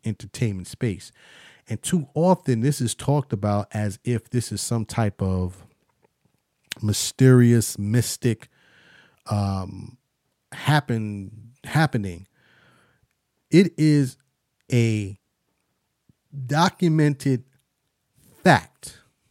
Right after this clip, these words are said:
okay, that in the entertainment and media spaces, the, there are m-, multiple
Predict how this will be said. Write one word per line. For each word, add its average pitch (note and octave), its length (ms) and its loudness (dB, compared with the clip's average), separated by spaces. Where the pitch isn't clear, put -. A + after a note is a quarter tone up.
okay, A2+ 540 -2
that G#2 360 -6
in D3 300 2
the A2 200 -6
entertainment D#3+ 920 0
and G#2 260 -6
media D#3+ 400 0
spaces, - 920 -2
the, A2 220 -2
there G#2 280 -2
are G#2 400 0
m-, A2 520 0
multiple D3+ 760 2